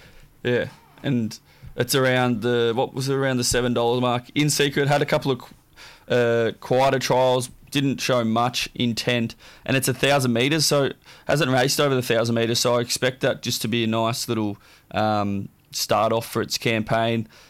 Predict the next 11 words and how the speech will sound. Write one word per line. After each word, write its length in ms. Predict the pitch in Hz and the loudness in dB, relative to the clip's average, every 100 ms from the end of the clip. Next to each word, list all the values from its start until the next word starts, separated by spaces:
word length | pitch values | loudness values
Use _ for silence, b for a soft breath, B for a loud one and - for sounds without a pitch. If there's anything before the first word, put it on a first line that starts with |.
| b - | b -8
I 40 | - | -6
think, 380 | - 127 - - _ _ - | 0 -2 -2 -12 _ _ -4
not 160 | 127 127 | -2 0
sure 240 | 139 123 | 0 2
where 120 | 123 | 2
it's 120 | 113 | 0
gonna 160 | - 117 | -2 0
head. 260 | 123 120 110 | 2 0 -2
You'd 140 | 110 | -2
think 180 | 131 | -2
it 100 | 127 | -2